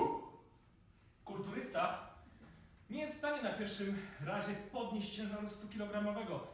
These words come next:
Za to trening jeden, drugi, trzeci, następny po roku stanie się to dużo bardziej możliwe. Jeżeli zaś chodzi o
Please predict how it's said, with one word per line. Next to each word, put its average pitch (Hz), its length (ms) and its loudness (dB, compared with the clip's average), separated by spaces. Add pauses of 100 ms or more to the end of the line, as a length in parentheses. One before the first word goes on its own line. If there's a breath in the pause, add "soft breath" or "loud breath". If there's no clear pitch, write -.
(120)
Za 165 120 -2
to - 320 -4 (120)
trening 143 380 0 (180)
jeden, 143 380 0
drugi, 139 260 -4
trzeci, - 260 -4
następny 151 460 0
po 165 160 -2
roku 208 400 2 (480 loud breath)
stanie 175 220 0
się 165 100 -2
to 165 140 0
dużo 160 220 -2
bardziej 151 440 0 (200)
możliwe. 120 480 -6 (1300)
Jeżeli 151 300 -4
zaś 139 180 -4
chodzi 160 360 -4
o 139 400 2